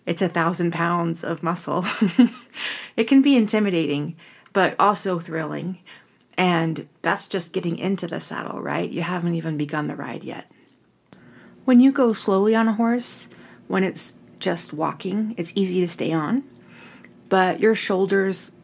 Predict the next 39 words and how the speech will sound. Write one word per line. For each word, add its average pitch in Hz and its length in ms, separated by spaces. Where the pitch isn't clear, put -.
amble 175 540
from 165 280
side 165 380
to 165 100
side 165 480
with 165 220
each 170 220
step. - 340
The 180 100
horse 196 380
bends 175 340
its 175 180
neck, 214 380
and 170 180
then 160 440
you 165 140
feel - 180
tippy. 165 500
<laughs> 247 360
It's 208 360
a 139 80
fun 302 260
beginning, 190 520
but 165 180
it's 175 160
just 185 180
that, 170 240
a - 60
beginning, 160 640
right? 165 360
Um, 160 560
it's - 160
not 185 200
the - 60
fun 160 240
thing 151 160
to 147 100
just - 300
walk - 460